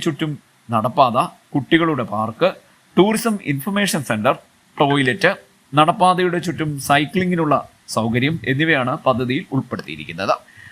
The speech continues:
ഓണാട്ടുകരയിലെ പ്രധാന ജലസ്രോതസ്സുകളിൽ ഒന്നാണ് വെട്ടിക്കോട് ചാൽ. കായംകുളം പുനലൂർ റോഡിൽ ചുരക്കര ഭരണിക്കാവ് ഗ്രാമപഞ്ചായത്തുകളുടെ അതിർത്തിയിൽ വെട്ടിക്കോട് ക്ഷേത്ര ജംഗ്ഷനിലാണ് ചാൽ സ്ഥിതി ചെയ്യുന്നത്.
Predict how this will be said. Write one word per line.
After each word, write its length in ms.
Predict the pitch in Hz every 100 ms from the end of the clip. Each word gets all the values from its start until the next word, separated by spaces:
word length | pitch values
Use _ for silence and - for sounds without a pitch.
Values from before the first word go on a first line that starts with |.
| - 139
ഓണാട്ടുകരയിലെ 600 | 147 156 180 185 190 214 220
പ്രധാന 380 | 160 151 190 190 160
ജലസ്രോതസ്സുകളിൽ 840 | 160 170 170 175 175 196 180 175 160
ഒന്നാണ് 260 | 151 135 160 147
വെട്ടിക്കോട് 420 | 117 147 127 92 -
ചാൽ. 140 | 101 - _ - - -
കായംകുളം 400 | 135 135 131 135
പുനലൂർ 340 | 143 143 160 165
റോഡിൽ 220 | 147 156 233 233
ചുരക്കര 380 | 156 160 156 165 151
ഭരണിക്കാവ് 500 | 151 156 147 160 160 165
ഗ്രാമപഞ്ചായത്തുകളുടെ 840 | 147 160 170 165 165 156 160 156 160
അതിർത്തിയിൽ 380 | 139 156 160 156 110 - - - -
വെട്ടിക്കോട് 440 | 180 208 190 196 185 -
ക്ഷേത്ര 360 | 190 202 196 208 156
ജംഗ്ഷനിലാണ് 600 | 165 160 170 147 135 98 - - -
ചാൽ 200 | 143 98 76 -
സ്ഥിതി 360 | - - 147 147
ചെയ്യുന്നത്. 400 | 104 87 85 87